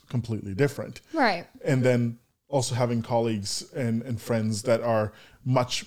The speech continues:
Speaker 1: more experienced
Speaker 2: Mm-hmm.
Speaker 1: i-, i-, in a particular thing. Uh, that definitely does help.
Speaker 2: Yeah, and I think that when it comes to having a good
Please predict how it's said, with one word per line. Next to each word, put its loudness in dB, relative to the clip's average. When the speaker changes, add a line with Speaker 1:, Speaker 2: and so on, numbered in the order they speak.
Speaker 1:
more 2
experienced -2
Speaker 2:
Mm-hmm. 0
Speaker 1:
i-, 2
i-, -2
in 2
a 4
particular -4
thing. -6
Uh, 0
that 2
definitely 0
does 0
help. -6
Speaker 2:
Yeah, 4
and 2
I 4
think 0
that 6
when 4
it -4
comes 2
to 4
having 4
a 2
good 4